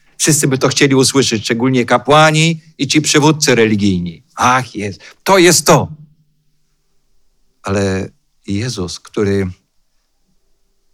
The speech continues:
reprezentował Pana Boga, który był Bogiem, który przyjął, wcielił się w naszą ludzką naturę, spojrzał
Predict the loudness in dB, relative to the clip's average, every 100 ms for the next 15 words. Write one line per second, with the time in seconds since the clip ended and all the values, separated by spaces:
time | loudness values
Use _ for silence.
0 | _ -4 -2 -2 -2 0 0 0 0 0
1 | 0 0 -2 -2 -6 -8 _ _ _ _
2 | _ -4 -2 0 -2 -2 -4 -6 -10 -12
3 | _ -8 -4 -2 0 2 2 -2 -8 _
4 | _ _ _ -4 2 2 2 0 0 0
5 | 2 2 2 0 -2 0 0 0 0 0
6 | -4 -10 _ _ _ -8 -2 0 2 0
7 | 0